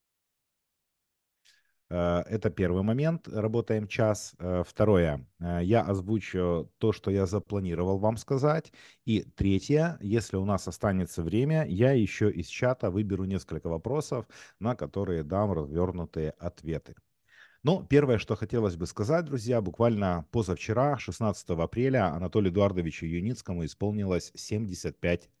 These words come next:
лет. Это юбилей, э, нашего,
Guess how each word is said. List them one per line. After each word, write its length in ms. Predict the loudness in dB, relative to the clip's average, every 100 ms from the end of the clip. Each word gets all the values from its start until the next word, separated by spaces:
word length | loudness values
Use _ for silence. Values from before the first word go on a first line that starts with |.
| -14
лет. 340 | -10 -10 -10 _ _ -20 -20 _ -2
Это 360 | 0 4 2 2
юбилей, 880 | -2 -2 0 0 2 2 0 -4 -18 _
э, 340 | -6 -2 -2
нашего, 680 | 0 -2 -2 -2 0 0 0